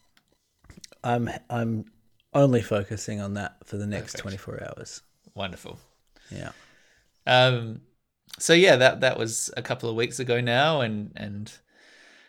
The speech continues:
Speaker 2: we're, it, it feels like home now. It feels very comfortable. I'm, I'm glad we made the move. I like the place we've gone to. It's more expensive, but we're getting more for our money, I think. So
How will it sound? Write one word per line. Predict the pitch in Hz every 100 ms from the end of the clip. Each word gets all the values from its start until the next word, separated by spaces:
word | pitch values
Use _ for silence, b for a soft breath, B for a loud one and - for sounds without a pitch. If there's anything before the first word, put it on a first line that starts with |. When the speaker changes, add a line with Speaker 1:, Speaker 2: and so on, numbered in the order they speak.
| b b _ _ _
Speaker 2:
we're, | - 110 -
it, | 117 117
it | 123 127
feels | - 135
like | 131 -
home | 170 180 160
now. | 87 80
It |
feels | - 117 113 - - - - -
very | 120 110
comfortable. | - 123 127 156 160 165 170 - -
I'm, | 107 107 -
I'm | - 101
glad | 104 117 123 120 123
we | 113
made | 117 110
the | 107
move. | 117 151 165 160 -
I | -
like | 104 110 110 -
the |
place | - 120 113
we've | 120
gone | 113 127 131
to. | - 151 160 165 _ b b
It's | b -
more | 123
expensive, | 104 - 120 127 151
but | 127 -
we're | 107
getting | 110 107 104
more | 101 104
for | - 107
our | 101
money, | 120 147 147
I | 143
think. | 151 156 -
So | - 113 110